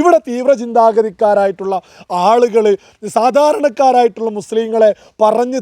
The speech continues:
തെറ്റിദ്ധരിപ്പിച്ചിട്ടുള്ളത് മുഗൾ രാജാക്കന്മാരൊക്കെ മുസ്ലിങ്ങൾക്ക് വേണ്ടി, ഇസ്ലാമിന് വേണ്ടി എന്തൊക്കെയോ ചെയ്തിട്ടുണ്ട് ട്ടുണ്ട് എന്ന ഒരു കോപ്പും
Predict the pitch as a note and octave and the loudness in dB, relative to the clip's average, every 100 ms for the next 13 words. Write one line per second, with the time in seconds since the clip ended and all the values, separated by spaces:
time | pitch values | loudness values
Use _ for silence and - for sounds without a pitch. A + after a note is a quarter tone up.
0 | A3 - B3+ A#3 A3 G#3+ F3 G3+ G3 G3 | -2 -2 0 0 0 -6 -4 -4 -2 -2
1 | G3 G3 _ _ G#3+ C4+ D4+ F4+ E4 C#4+ | 0 -2 _ _ -8 -2 0 2 2 0
2 | B3+ C4 - C#4 B3 A#3 A3+ G3 G#3+ - | 0 0 -2 -4 2 2 2 0 -2 -4
3 | _ G#3+ A3 D4 E4 D#4+ C#4+ A3 A#3 G#3+ | _ -16 -8 -6 -4 -2 -2 0 -2 0
4 | G#3 - C#4+ D#4+ D#4+ D4 B3 A3 A3+ - | -6 -2 0 2 0 0 -2 -2 -10 -12
5 | _ F#3+ A3 A#3+ A#3 A#3+ A#3 A3 G#3 _ | _ -6 -4 -4 -6 -2 2 2 0 _
6 | _ A#3 A3 A#3 B3+ F3+ G#3 G3+ G#3+ G3 | _ -2 0 -2 -6 -6 -4 0 0 0
7 | F#3 D#3+ - _ E4 G4+ G4+ - - A#3+ | -4 -10 -14 _ 0 2 0 -2 2 2
8 | B3+ - | 2 -4